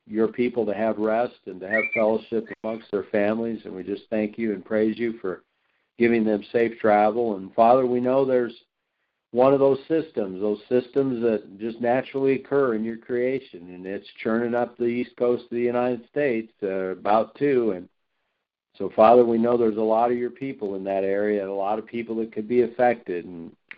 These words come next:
Father, you gave us this land, this land flowing with milk and honey, but it, it isn't always honey all the time.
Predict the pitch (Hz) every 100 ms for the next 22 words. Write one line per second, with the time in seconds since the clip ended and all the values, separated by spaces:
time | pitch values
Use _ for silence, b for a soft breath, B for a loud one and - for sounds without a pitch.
0 | - - 107 117 113 98 95 110 113 120
1 | 117 104 95 110 107 113 123 120 90 -
2 | _ _ _ _ _ - 110 120 123 113
3 | 127 127 127 127 123 127 123 123 117 131
4 | 120 92 85 98 95 90 - 95 98 98
5 | 107 107 113 107 120 123 113 120 131 101
6 | 90 - 98 98 104 104 135 120 92